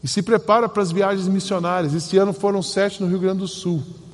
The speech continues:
O ano que vem nós vamos continuar no Rio Grande do Sul, mas nós vamos para os ribeirinhos. Nós vamos também para os haitianos. Nós vamos também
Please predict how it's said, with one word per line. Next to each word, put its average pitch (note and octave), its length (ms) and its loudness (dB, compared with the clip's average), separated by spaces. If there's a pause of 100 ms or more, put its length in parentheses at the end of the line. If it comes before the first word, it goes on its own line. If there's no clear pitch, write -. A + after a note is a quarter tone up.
(480)
O D3+ 100 4
ano F3+ 100 4
que F3+ 120 -2
vem G3 140 4
nós F#3+ 140 2
vamos G3 140 0
continuar G3 460 0
no G3+ 80 2
Rio F#3 80 0
Grande F#3+ 180 0
do F#3+ 80 -2
Sul, G3 300 -2
mas F3+ 140 0
nós F3 160 0
vamos F#3+ 160 2
para - 100 -8
os F#3+ 120 -2
ribeirinhos. F#3+ 920 0 (640)
Nós E3+ 160 2
vamos G3+ 220 4
também G3 460 0 (280)
para G3 80 -2
os F3 100 2
haitianos. G3+ 880 0 (320)
Nós F3+ 160 2
vamos G#3+ 200 2
também G3+ 500 0